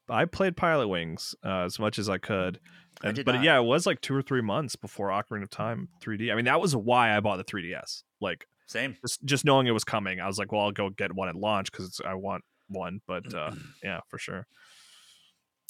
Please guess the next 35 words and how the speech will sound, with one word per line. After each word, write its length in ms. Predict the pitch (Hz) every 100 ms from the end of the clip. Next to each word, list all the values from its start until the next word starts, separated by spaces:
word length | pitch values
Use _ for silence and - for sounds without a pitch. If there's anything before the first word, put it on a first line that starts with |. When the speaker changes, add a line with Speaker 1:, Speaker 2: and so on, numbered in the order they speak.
| -
Speaker 2:
So 160 | - 143
we 140 | 147 165
ha-, 100 | -
I, 180 | 151 165
I 60 |
do 100 | 156
wanna 140 | 175 139
go 180 | 139
a 20 | 123
little 220 | 120 131
bit 120 | 123
over 300 | 123 117 110
the 160 | 104 101
three 200 | 113 110
D 160 | 104
r-, 120 | 98 -
remake 380 | 104 104 98 95
here. 140 | 107
I'm 80 | 95
not 160 | 120 107
as 140 | 92
nearly 280 | 113 113 107
as 100 | 95
in 140 | 101 98
depth 220 | 104 101
as 120 | 104 92
we 80 |
did 100 | 95
with 100 | 95
Ocarina 340 | 95 92 104 92
of 60 |
Time 220 | 85 98 92
on 100 | 90
N 80 | 87
sixty-four, 680 | - - 90 143 110 92